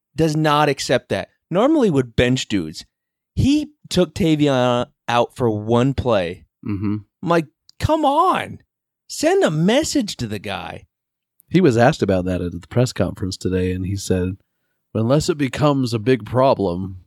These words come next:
Speaker 1: Oh, so
Speaker 2: But
Speaker 1: it's not a
Speaker 2: that's
Speaker 1: big
Speaker 3: I know, that's
Speaker 1: problem?
Speaker 3: what I
Speaker 2: That
Speaker 3: wanted to say.
Speaker 2: So you just rattled off, what, two games, three games last year. It's been a problem. It's been a, a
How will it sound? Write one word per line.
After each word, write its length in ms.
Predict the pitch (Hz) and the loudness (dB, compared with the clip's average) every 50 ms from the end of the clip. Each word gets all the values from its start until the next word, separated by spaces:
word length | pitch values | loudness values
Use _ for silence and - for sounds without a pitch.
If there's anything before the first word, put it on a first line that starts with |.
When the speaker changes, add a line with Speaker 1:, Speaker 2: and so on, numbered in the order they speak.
| _ _ - | _ _ 0
Speaker 1:
Oh, 240 | 131 131 120 113 - | 2 2 2 0 0
so 120 | - 165 196 | 0 0 0
Speaker 2:
But 40 | 196 | 0
Speaker 1:
it's 100 | - - | 0 -2
not 200 | 170 - - 190 | -2 0 0 0
a 40 | 185 | 0
Speaker 2:
that's 100 | 190 156 | 0 0
Speaker 1:
big 40 | 151 | 0
Speaker 3:
I 40 | 143 | 0
know, 140 | 135 139 139 | 0 0 0
that's 140 | 151 - 220 | -2 -2 -2
Speaker 1:
problem? 40 | 220 | -2
Speaker 3:
what 120 | 214 202 | 0 0
I 80 | 185 185 | 0 0
Speaker 2:
That 40 | 185 | 0
Speaker 3:
wanted 180 | 180 180 180 160 | 0 -2 0 -2
to 100 | 170 165 | -2 -2
say. 480 | - - 208 220 185 120 110 107 110 107 _ _ _ _ _ _ _ _ _ _ _ _ _ _ _ - | -2 -2 -2 -2 -2 -4 -6 -10 -12 -16 _ _ _ _ _ _ _ _ _ _ _ _ _ _ _ -6
Speaker 2:
So 180 | 156 - 160 156 | -4 -2 0 0
you 200 | 156 156 180 175 | 0 0 0 0
just 180 | 175 160 139 | 0 0 0
rattled 340 | 139 135 131 135 135 135 131 | 0 2 2 4 2 4 2
off, 320 | 123 117 110 - - - _ _ _ - | 2 0 0 -6 -14 -20 _ _ _ 0
what, 240 | 135 123 - _ | 0 0 0 _
two 220 | - - 135 135 139 | -4 -2 0 0 2
games, 440 | 131 131 127 123 127 123 120 - - | 2 2 2 4 2 2 0 0 -4
three 260 | - 120 120 123 120 | -2 0 0 0 2
games 300 | 123 113 110 107 98 - | 2 2 2 0 0 0
last 300 | 104 104 107 - - - | 0 0 0 0 -2 0
year. 180 | 117 110 107 | 0 2 2
It's 160 | 107 107 - - | 0 -2 -4 -12
been 260 | - _ - 104 101 | -8 _ -2 0 0
a 80 | 98 | 0
problem. 420 | - - 104 92 95 95 98 98 98 | 0 0 0 2 2 2 2 0 0
It's 140 | 101 - - | -2 -4 -2
been 160 | - 107 104 | 0 0 0
a, 360 | 101 95 - - - - | 0 -2 -4 -10 -6 -4
a 40 | 107 | -4